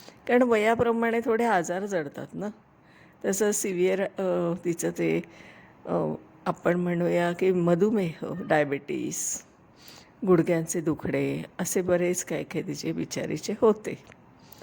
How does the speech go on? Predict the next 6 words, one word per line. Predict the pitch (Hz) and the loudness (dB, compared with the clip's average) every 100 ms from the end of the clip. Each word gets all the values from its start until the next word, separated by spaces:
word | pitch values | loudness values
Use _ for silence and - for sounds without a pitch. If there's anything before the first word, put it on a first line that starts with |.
| - - - | -20 -20 -4
वय | 196 190 202 | 6 6 6
पण | 202 226 | 4 4
उतार | 220 185 185 196 | 4 4 2 2
वय | 190 202 | 0 -2
होतं | 208 202 - 226 170 - - - - - - - - | -4 -4 -4 -4 -6 -12 -18 -20 -20 -20 -20 -20 -6
आणि | 202 202 214 214 | 0 4 6 6